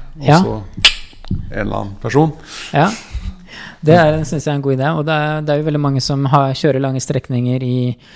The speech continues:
Speaker 1: Trøndelag, så det, det tror jeg kan bli en, en god serie. Og Kjersti, du har jo også ting på plakaten som handler om, eh, klima, har du ikke det?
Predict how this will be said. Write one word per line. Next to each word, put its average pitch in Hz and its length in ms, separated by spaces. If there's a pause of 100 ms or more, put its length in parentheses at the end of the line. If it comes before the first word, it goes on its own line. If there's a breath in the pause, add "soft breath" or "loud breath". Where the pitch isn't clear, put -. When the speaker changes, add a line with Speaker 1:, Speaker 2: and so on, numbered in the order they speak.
(420 loud breath)
Speaker 1:
Trøndelag, 139 480
så 147 180
det, 143 400
det 143 140
tror 151 140
jeg 135 80
kan 143 120
bli 139 140
en, 135 140
en 139 640
god 135 240 (140)
serie. 127 420 (680 loud breath)
Og 160 340
Kjersti, 156 340
du 165 140
har 170 120
jo 143 100
også 139 800 (460 soft breath)
ting 131 240
på 131 320
plakaten 131 480
som 135 280
handler 120 380
om, 123 320
eh, 123 200 (320 soft breath)
klima, 127 360
har 160 80
du 147 60
ikke 151 160
det? 208 60